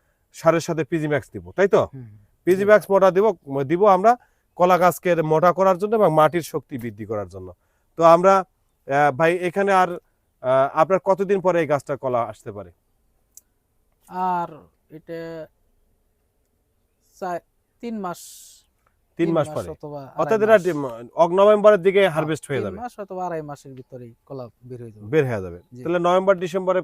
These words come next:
Speaker 1: কলা হারভেস্ট হয়ে যাবে না, তার আগে
Speaker 2: না,
Speaker 1: হয়ে যাবে?
Speaker 2: তার আগে আসবো।
Speaker 1: তার আগে চলে
Speaker 2: হ্যাঁ।
Speaker 1: আসবে।
Speaker 2: আশ্বিন মাসে এটা কলা কাটা যাবে।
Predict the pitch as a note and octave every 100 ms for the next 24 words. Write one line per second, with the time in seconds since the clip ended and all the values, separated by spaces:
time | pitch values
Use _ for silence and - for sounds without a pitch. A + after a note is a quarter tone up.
0 | - D#3 D3 C3 B2+ - G#2 G#2+ B2 C#3
1 | C3 A#2+ D#3 - D#3+ F3+ F3 D3+ - _
2 | B2 A2 G2 F#2+ G2 F2 E2 _ _ _
3 | _ - F3+ G#3 G3+ G3+ G3+ F3+ E3+ E3
4 | D#3 C#3 A2+ F#2